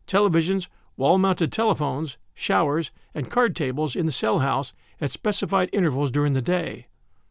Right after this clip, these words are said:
According to news reports, the escapees used tools from contractors to cut their escape tunnel during the nights and returned them to their toolboxes afterwards. The escape was elaborate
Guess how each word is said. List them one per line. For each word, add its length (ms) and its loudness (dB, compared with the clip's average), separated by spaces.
According 380 2
to 60 -4
news 260 2
reports, 460 0
the 80 -2
escapees 600 0
used 240 0
tools 260 0
from 140 -2
contractors 720 -2
to 80 -4
cut 220 -4
their 100 0
escape 380 -4
tunnel 340 -2
during 260 6
the 100 4
nights 420 -2
and 120 2
returned 380 2
them 160 0
to 60 -2
their 120 2
toolboxes 640 -2
afterwards. 640 -6
The 80 4
escape 420 2
was 120 2
elaborate 500 0